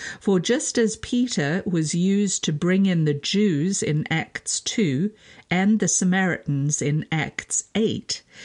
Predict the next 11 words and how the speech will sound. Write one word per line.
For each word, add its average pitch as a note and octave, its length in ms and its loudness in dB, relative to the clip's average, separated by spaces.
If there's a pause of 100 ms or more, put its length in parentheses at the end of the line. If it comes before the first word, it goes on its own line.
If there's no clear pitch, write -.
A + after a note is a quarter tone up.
(220)
here C#4 420 2
in A3 260 2
Acts - 480 -4
chapter F3+ 520 -2
ten, C#3+ 420 0
he A3 240 0
becomes A3+ 640 0
the G3 100 2
one D3+ 320 2
God D#3+ 460 0
uses F3 760 0